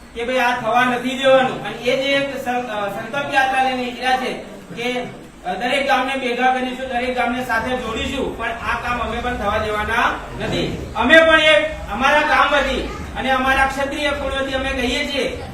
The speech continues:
કે જેમ અલ્પેશભાઈએ કીધું કે અમ-, તમે અમને સાથ આપો એટલે અમારા ગામને પણ એક, અ,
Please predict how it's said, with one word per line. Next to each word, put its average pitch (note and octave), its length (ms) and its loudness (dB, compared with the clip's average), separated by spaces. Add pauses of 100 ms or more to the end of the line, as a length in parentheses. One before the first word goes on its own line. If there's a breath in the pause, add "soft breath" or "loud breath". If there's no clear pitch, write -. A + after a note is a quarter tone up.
(160)
કે B3+ 300 0
જેમ B3 560 0
અલ્પેશભાઈએ C4 480 0
કીધું C4 500 -2 (400)
કે B3 100 -4
અમ-, A#3+ 260 0
તમે B3 200 -2
અમને B3+ 260 0
સાથ A#3+ 300 -2
આપો B3 180 2
એટલે B3+ 180 -2
અમારા A#3+ 360 0
ગામને A#3 320 -4
પણ A#3+ 320 -2 (160)
એક, A3+ 200 -6
અ, G3 260 -2